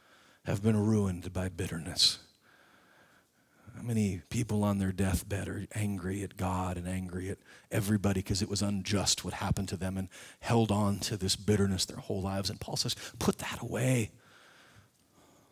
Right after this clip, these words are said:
Bitterness, by the way, raging in bitterness, that is basically not because, it's, to put it another way, I don't wanna feel the pain myself, so I'm going to rage against it. I'm gonna hold bitterness.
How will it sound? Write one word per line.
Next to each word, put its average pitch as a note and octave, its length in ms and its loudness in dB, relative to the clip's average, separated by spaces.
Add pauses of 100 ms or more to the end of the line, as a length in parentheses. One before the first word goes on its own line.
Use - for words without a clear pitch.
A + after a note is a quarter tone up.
(800)
Bitterness, F#3 400 12
by - 160 6
the D3 120 12
way, C3+ 320 12 (1120)
raging E3 680 12
in C3+ 160 10
bitterness, D#3 480 12
that D3 240 8 (220)
is D3 160 12
basically F#3 560 12
not D#3+ 340 10
because, D#3 460 10
it's, C#3 200 4 (280)
to - 80 -6
put E3+ 100 6
it C3+ 80 6
another C#3 220 8
way, A2 120 6 (300)
I E3+ 80 12
don't G#3 160 12
wanna F3+ 180 12
feel F3 440 10
the C#3 100 8
pain D3+ 400 6
myself, C#3 480 10
so - 160 6
I'm C#3+ 160 6
going C3+ 200 4
to C3 100 0
rage A#2+ 420 6
against A2 340 0
it. - 120 2
I'm B2 100 2
gonna A#2+ 140 -2
hold A2+ 260 -4
bitterness. C#3+ 460 4